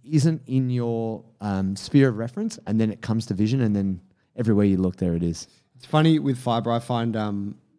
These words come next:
Speaker 2: like, say when we're at the farm, uh, you know, it's, it's very simplified cooking there
Speaker 1: Mm.
Speaker 2: because we've got a, we've got a shitty microwave and we've got an electric fry pan.
Speaker 1: Yep.
Speaker 2: And then we have, like, charcoal fireplace.
Speaker 1: Sure.
Speaker 2: Yeah,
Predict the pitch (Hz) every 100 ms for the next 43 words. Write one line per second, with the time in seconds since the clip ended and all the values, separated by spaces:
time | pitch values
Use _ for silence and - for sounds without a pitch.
0 | _ _ _ 131 131 - 147 147 143 127
1 | 123 - 123 120 113 123 - _ - 180
2 | - 151 143 147 135 135 120 135 127 -
3 | - _ _ 131 123 131 127 135 120 123
4 | 120 113 - 117 120 117 120 180 185 147
5 | 131 95 - - 123 131 113 107 123 113
6 | 107 107 - 117 117 107 95 - - -
7 | 131 120 123 123 120 117 120 113 - 123
8 | 117 101 117 110 104 123 127 - 120 120
9 | 123 143 202 208 - 101 _ _ _ 151
10 | 185 165 143 120 110 - 139 110 110 107
11 | - 101 101 98 107 113 - - 104 -
12 | 131 117